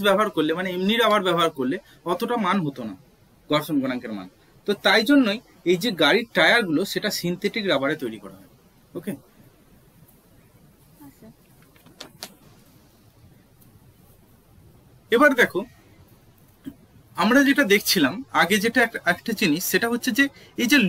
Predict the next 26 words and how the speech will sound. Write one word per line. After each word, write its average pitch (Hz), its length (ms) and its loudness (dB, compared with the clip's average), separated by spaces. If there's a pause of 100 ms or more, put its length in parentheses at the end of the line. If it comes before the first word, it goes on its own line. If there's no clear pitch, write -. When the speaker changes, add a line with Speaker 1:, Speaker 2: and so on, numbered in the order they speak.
Speaker 1:
লব্ধি 247 360 4 (120)
বলটা 156 320 2
একটা - 140 -2 (200)
বলছিলাম 269 400 4
না 254 140 6
এখানে, 147 240 -4 (640)
এস 175 140 -4
এর 233 140 2
মানটা 220 220 0 (120)
লব্ধি 196 320 0
বল, 156 120 0 (480)
এই 262 60 6 (100)
লব্ধি 214 340 4 (120)
বলটার 269 480 4
ক্ষেত্রে 269 360 0
আমরা 254 220 4
দেখো 254 160 0 (260)
বের 247 140 2 (100)
করলাম 185 260 4 (240)
যে 202 100 0 (160)
ঘর্ষণ 190 380 0 (380)
কোণ 214 160 0 (100)
মা-, 220 220 -2
equal 220 340 0
to 269 40 0 (120)
এত, - 100 -8